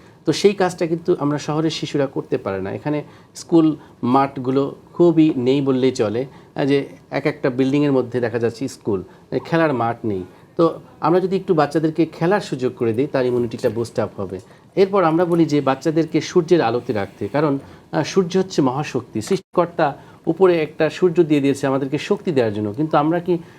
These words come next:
সূর্যের আলো নিচ্ছি? আমরা ঘর থেকে বের হই, আমরা উঠছি গাড়িতে, এসি গাড়িতে, সেখানেও ঠান্ডা, আবার এসি গাড়ি থেকে নামার পর এসি কক্ষে বসছি,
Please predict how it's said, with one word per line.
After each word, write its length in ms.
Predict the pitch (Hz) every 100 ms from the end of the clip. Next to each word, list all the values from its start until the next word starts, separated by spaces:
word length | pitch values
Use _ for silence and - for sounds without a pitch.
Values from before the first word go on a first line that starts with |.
| -
সূর্যের 320 | - 165 160 165
আলো 180 | 143
নিচ্ছি? 420 | 185 202 - 120 95 - - -
আমরা 420 | 156 185 196 202 - - - 120
ঘর 180 | 147 160
থেকে 220 | 185 180 151
বের 220 | 147 156
হই, 240 | 180 202 -
আমরা 420 | - 147 151 156 - - -
উঠছি 280 | 147 - 147
গাড়িতে, 400 | 120 123 127 170
এসি 300 | 139 - 127
গাড়িতে, 420 | 120 120 156 185 -
সেখানেও 360 | - 143 156 170
ঠান্ডা, 360 | 170 156 151 160 - - - -
আবার 180 | 127
এসি 200 | 131 135
গাড়ি 180 | 151 147
থেকে 220 | 147 151
নামার 260 | 143 139 143
পর 280 | 143 160 160 - - -
এসি 280 | 135 131 165
কক্ষে 300 | 160 160 180
বসছি, 420 | 165 156 - 180